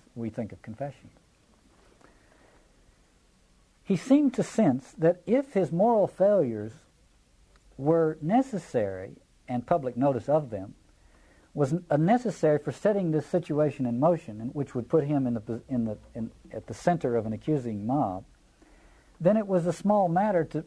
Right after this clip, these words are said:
small price to pay to supply them with all these accusations that they wanted.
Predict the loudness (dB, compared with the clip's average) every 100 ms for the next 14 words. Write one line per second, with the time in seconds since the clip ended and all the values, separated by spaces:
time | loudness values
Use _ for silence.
0 | -10 -4 0 2 2 0 -4 -2 -2 -2
1 | -8 -8 0 0 0 -2 -2 0 2 2
2 | 0 0 0 0 -2 -2 -2 -2 -10 -10
3 | -10 -4 -4 -4 -8 -10 -16